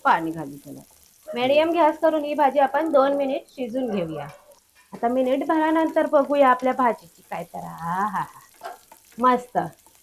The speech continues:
डाळीचं कलर चेंज झालं त्याच्यावर ना समजतं की आपली डाळ, चणा डाळ मस्त शिजली. आणि बघा कोबीत पाणी अजिबात सुटला नाही, मीठ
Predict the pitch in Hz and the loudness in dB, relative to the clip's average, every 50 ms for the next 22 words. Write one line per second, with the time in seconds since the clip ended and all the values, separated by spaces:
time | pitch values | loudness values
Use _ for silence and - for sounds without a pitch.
0 | _ _ _ _ _ _ _ - - 220 - 254 277 320 320 359 381 381 370 320 | _ _ _ _ _ _ _ -6 2 4 6 6 6 4 4 2 4 6 6 8
1 | 311 330 339 381 370 381 339 330 339 330 339 294 262 254 254 254 285 269 - 320 | 10 10 8 8 8 6 6 6 6 8 8 8 8 8 6 4 2 2 6 6
2 | 311 320 320 320 320 339 349 339 349 311 285 277 277 277 - 262 254 254 - 294 | 8 8 8 6 4 2 2 4 4 4 4 4 2 2 -2 -4 -6 -4 0 2
3 | 285 285 285 285 311 320 254 233 277 277 277 285 330 453 - - _ _ _ _ | 2 2 2 -2 -4 -6 0 2 4 4 6 4 2 0 -4 -8 _ _ _ _
4 | _ _ _ _ _ _ - 311 269 269 277 311 302 262 262 349 494 508 - _ | _ _ _ _ _ _ 6 8 8 10 8 8 10 10 10 8 8 4 0 _
5 | - 277 320 320 320 - 339 302 294 285 247 208 190 220 214 240 277 381 - - | 2 4 4 4 4 4 2 2 4 4 2 2 4 4 4 4 4 2 0 -4
6 | - - - _ _ _ _ _ - - _ _ - 202 226 269 262 269 262 262 | -10 -20 -20 _ _ _ _ _ -20 -20 _ _ 0 4 4 6 8 8 8 8
7 | 269 277 330 440 - - _ _ - 285 277 277 269 240 311 359 349 - - - | 8 8 6 4 2 -4 _ _ 10 12 12 12 10 8 4 2 2 2 6 6
8 | 269 254 233 254 254 277 370 - - - 226 240 208 - 254 208 202 247 269 - | 8 8 8 6 6 6 4 4 4 4 4 4 6 4 2 6 8 8 8 8
9 | - - 311 262 - 240 226 226 233 254 269 247 - 135 131 - _ - - - | 6 4 0 2 4 6 8 8 8 8 6 4 4 2 -2 -8 _ -20 -20 -20
10 | _ _ _ _ _ _ _ - - - _ _ _ _ _ _ _ _ _ _ | _ _ _ _ _ _ _ -20 -20 -20 _ _ _ _ _ _ _ _ _ _
11 | _ - 233 269 - | _ 4 6 6 6